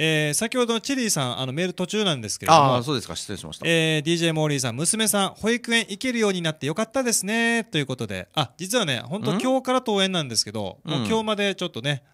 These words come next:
Speaker 2: うん。
Speaker 1: あのー、まあ、大事を取って休みなので、来週から一応ね、娘も行けますね。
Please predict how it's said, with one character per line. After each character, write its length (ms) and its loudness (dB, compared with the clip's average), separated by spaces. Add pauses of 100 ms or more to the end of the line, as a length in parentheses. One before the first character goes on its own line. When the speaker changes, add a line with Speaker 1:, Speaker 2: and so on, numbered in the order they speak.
Speaker 2:
う 60 -10
ん。 20 -6
Speaker 1:
あ 20 -6
の 380 -6
ー、 40 -10
ま 60 -4
あ、 40 -2
大 180 2
事 100 -2
を 60 -4
取 200 -12
っ 40 -20 (240)
て 80 -6
休 240 0
み 140 -4
な 100 -4
の 140 -10
で、 180 -14 (160)
来 220 0
週 240 -2
か 140 -2
ら 260 -2 (320)
一 200 -6
応 120 -4
ね、 220 -2
娘 280 -4
も 100 -8
行 80 -10
け 120 -6
ま 100 -6
す 140 -2
ね。 180 -2